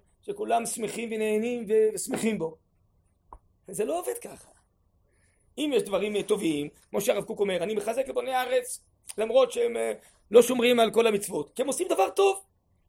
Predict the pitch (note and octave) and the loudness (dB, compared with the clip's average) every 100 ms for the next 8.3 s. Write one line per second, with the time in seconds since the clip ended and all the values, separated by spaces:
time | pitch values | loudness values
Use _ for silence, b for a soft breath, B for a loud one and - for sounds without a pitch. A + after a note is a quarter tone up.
0 | _ _ _ _ _ _ _ _ G#3+ A#3 | _ _ _ _ _ _ _ _ 2 4
1 | B3 A#3+ C#4 C4 C#4 B3 A#3 A3+ - G#3+ | 4 4 4 6 8 10 8 8 6 4
2 | B3+ A#3+ A#3 G3+ F3+ G3+ G3+ C#4+ C#4 D#4+ | 4 4 6 6 6 2 -2 -6 2 4
3 | E4+ D4 D4+ D#4 D#4 D#4+ F#4 E4 C4+ B3+ | 4 -2 0 2 4 4 4 0 -2 2
4 | C#4 D#4 D#4+ G4+ G4+ - - _ _ _ | 4 4 2 -2 -2 -6 -14 _ _ _
5 | _ _ - A3+ B3 F#4+ G#4 D#4+ C#4+ B3+ | _ _ -6 -4 -2 -4 -4 -4 -4 -2
6 | B3 G#3+ A#3 A#3 C4 G3 D#3+ F#3 G#3+ F3 | -4 -2 -4 -4 -8 -10 -14 -12 -2 4
7 | - G#3 G#3 G#3 C#3+ D3 D#3+ F3+ G3 A#3+ | 4 4 -4 -4 -2 2 4 4 4 4
8 | C4 E4 G4 | 6 6 4